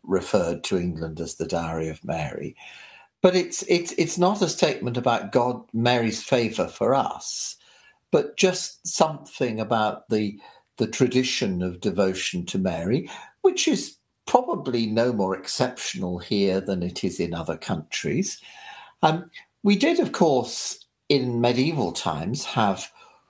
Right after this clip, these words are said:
all sorts of Marian shrines,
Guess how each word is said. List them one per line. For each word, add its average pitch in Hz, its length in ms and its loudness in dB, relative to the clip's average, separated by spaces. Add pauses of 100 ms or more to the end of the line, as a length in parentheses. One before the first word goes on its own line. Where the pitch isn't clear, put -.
(440)
all 160 220 4
sorts - 880 0
of 101 140 -4
Marian 92 540 0
shrines, 123 1120 -2